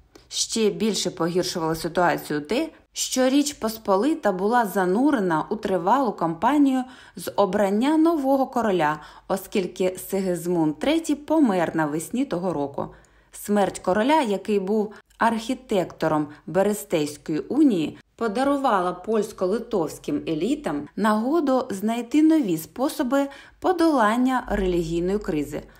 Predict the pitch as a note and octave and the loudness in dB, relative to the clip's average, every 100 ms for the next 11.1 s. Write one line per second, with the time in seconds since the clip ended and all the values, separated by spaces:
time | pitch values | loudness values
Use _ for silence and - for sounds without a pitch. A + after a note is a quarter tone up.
0 | - - F#3+ F#3 G#3+ F#3+ A#3+ A#3+ A3 - | -10 -2 -2 0 0 2 2 2 -2 -4
1 | A3+ A#3+ A3+ D#4+ D#4 - F#3+ F3+ F3 - | -2 0 2 0 0 -4 -2 -2 -4 -8
2 | - F#3+ G#3+ A#3+ A3+ G#3+ F3+ D#3+ D#3+ D#3+ | -4 -2 0 0 0 0 2 0 -2 -4
3 | F3 G3 A#3+ G3+ D#3 D#3 - - - - | -2 0 0 0 0 -4 -8 -10 -10 -18
4 | - - G#3+ D#4 D4+ F#3+ D3+ D3 - - | -20 -4 4 8 8 6 0 -4 -10 -4
5 | A3 D4 C#4 C#4+ D4 A#3+ F#3+ D#3+ D3+ C#3+ | 0 2 2 2 2 2 2 2 0 -2
6 | F3 E3 E3 D#3 D3+ D3 - D4 D#4 - | -2 -4 -6 -10 -10 -10 -2 0 0 -2
7 | C4 B3+ - - A3+ A#3+ A3+ G#3 G3+ - | -2 -2 -4 0 4 4 4 2 0 -4
8 | A3+ A3 A3+ F#3 E3 E3 F3+ F#3+ - F3+ | -4 0 4 4 4 0 -2 -4 -2 0
9 | F3+ E3 F3 D#3+ - C#4+ D4+ D4 D4 - | 0 -2 -4 -6 -2 4 6 6 2 -2
10 | C#4+ G#3+ D#3+ E3 D#3+ F#3+ F3 D3 F#3+ C#3+ | 2 2 0 -2 -2 -2 0 -2 -4 -8